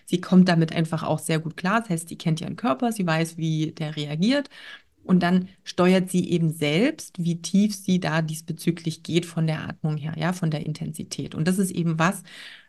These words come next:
wo ich ja vorhin schon gesagt habe, das ist einfach anders als mit diesen Mittelchen, nenne ich es jetzt mal, von außen. Da kann ich wirklich selber gucken, wie weit gehe ich. Aber generell sage ich danach nicht unbedingt gleich die nächste Sporteinheit planen,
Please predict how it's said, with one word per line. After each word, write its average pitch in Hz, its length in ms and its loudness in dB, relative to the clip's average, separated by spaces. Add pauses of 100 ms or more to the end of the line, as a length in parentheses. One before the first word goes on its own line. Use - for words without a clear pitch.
(340)
wo 175 200 4
ich 165 80 2
ja 170 80 2
vorhin 202 220 4
schon 202 180 4
gesagt 175 380 -2
habe, 185 140 -2
das 175 200 -2
ist 180 120 -2
einfach 156 340 -6
anders 165 300 0
als - 180 -10
mit 156 140 -4
diesen 147 400 -4 (540)
Mittelchen, 165 580 6
nenne 143 180 0
ich 151 100 -2
es - 60 -12
jetzt 143 220 -8
mal, 151 180 -4
von - 260 -8
außen. 190 520 2 (680)
Da 156 240 2
kann 170 280 -2
ich - 160 -6
wirklich 151 260 -8
selber 190 480 2
gucken, 180 460 -2
wie 147 160 -4
weit 147 280 -6
gehe 226 220 2
ich. 226 160 -6
Aber 156 160 -2
generell 175 400 2
sage 165 260 -2
ich 160 100 -4
danach 160 420 -4
nicht 175 180 2
unbedingt 165 420 2
gleich 160 200 -4
die 160 100 -4
nächste 151 560 -2
Sporteinheit 190 800 -2
planen, 180 420 0